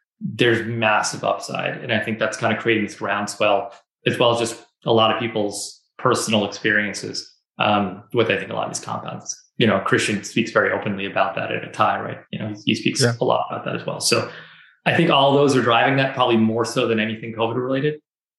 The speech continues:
Speaker 1: to be honest. I think covid probably delayed some programs that were already in the clinic just from more the logistic complexities of trial sites being shut down and, you know, all of that, that I think has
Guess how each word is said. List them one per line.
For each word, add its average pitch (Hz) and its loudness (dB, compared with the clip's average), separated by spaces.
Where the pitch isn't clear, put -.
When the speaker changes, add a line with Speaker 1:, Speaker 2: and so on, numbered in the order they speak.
Speaker 1:
to 135 2
be 139 2
honest. 147 0
I 123 4
think 113 4
covid 113 2
probably 113 2
delayed 104 0
some 104 -4
programs 117 2
that 107 -4
were 107 0
already 110 4
in 107 4
the 107 0
clinic 117 -2
just - -2
from 98 -8
more 107 4
the - 0
logistic 101 -4
complexities 101 0
of 98 -6
trial 107 4
sites - 0
being 107 0
shut 107 0
down 98 -2
and, 98 -10
you 110 2
know, 101 4
all 95 4
of - -4
that, 101 0
that - 0
I - 0
think - -8
has - -8